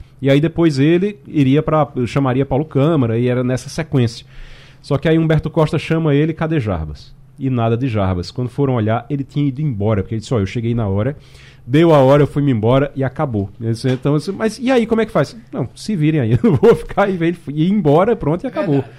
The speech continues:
Speaker 1: Que ele tinha que cumprir o horário direitinho, do jeito que tinha. Se disseram que era aquela hora, tinha que ser aquela hora. E aí, Humberto Costa, aqui homenageando ele,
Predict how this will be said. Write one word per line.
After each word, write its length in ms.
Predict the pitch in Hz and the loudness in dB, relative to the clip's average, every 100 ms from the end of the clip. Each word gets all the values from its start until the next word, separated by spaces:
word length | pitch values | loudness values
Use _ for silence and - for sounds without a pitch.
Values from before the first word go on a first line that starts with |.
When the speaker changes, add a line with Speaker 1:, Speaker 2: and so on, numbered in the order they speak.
| - - | -20 -6
Speaker 1:
Que 80 | 139 | -2
ele 80 | 143 | -2
tinha 160 | 160 | -2
que 100 | 160 | -4
cumprir 320 | - 190 156 165 | -2 -2 2 2
o 60 | |
horário 460 | 202 156 123 151 233 - | 4 4 4 2 0 -4
direitinho, 500 | 131 151 196 - 147 180 | -2 0 0 0 -2 0
do 60 | |
jeito 200 | 151 156 | 0 0
que 80 | 196 | -4
tinha. 200 | - 170 | -4 -2
Se 140 | 120 175 | -2 -2
disseram 460 | 196 - 120 113 | -4 0 0 0
que 140 | 110 110 | -2 -2
era 180 | 101 | -2
aquela 300 | 95 95 113 | -2 -2 0
hora, 200 | 131 123 143 | 2 0 -2
tinha 200 | 160 151 | -4 -6
que 120 | 139 | -6
ser 180 | - 135 | -6 -4
aquela 260 | 143 160 | -2 -2
hora. 240 | 151 110 98 - - - | 0 0 -2 -12 -20 -16
E 100 | - 117 | -6 0
aí, 300 | 110 117 127 | 0 0 -2
Humberto 380 | 120 113 113 | -2 -2 -4
Costa, 400 | 120 110 107 120 104 | -4 -2 -2 -4 -6
aqui 680 | 104 95 104 104 98 90 85 | -6 -6 -4 -2 -2 -2 -4
homenageando 680 | 90 101 104 95 98 98 95 | -4 -2 0 -2 -2 0 0
ele, 280 | 92 104 110 | 0 0 -2